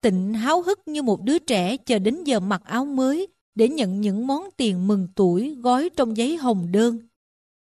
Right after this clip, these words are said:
Cảnh vật ủ rũ quanh nhà như chợt reo vui. Tịnh nhìn mọi vật tràn trề thân mật. Nàng yêu những búp lá non trong giường, say sưa ngắm đàn chim bồ câu chập chờn quanh chiếc lồng sơn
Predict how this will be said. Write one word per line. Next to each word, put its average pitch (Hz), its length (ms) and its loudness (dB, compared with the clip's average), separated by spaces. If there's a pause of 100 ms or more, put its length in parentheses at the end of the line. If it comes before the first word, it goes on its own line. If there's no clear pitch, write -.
(240)
Cảnh 254 240 0
vật 269 140 2 (100)
ủ 214 200 4
rũ 240 320 2
quanh 277 260 -2
nhà 202 320 -2
như 240 200 -2
chợt 190 240 0 (100)
reo 277 240 0 (100)
vui. 269 300 0 (920)
Tịnh 202 280 2
nhìn 226 220 0
mọi 190 360 0
vật 226 140 2 (200)
tràn 208 340 2
trề 202 280 2
thân 277 400 -8
mật. 214 200 -2 (880)
Nàng 208 340 0
yêu 247 260 0
những 208 260 -2
búp 320 140 -2
lá 254 220 -2
non 277 360 -6
trong 247 260 -4
giường, 190 340 0 (300)
say 302 280 -2
sưa 294 300 0
ngắm 285 320 -6
đàn 208 220 0
chim 277 240 -4
bồ 196 260 0
câu 254 360 0
chập 226 140 0 (120)
chờn 190 300 2
quanh 240 160 0
chiếc 381 260 -2
lồng 214 300 0
sơn 262 300 -2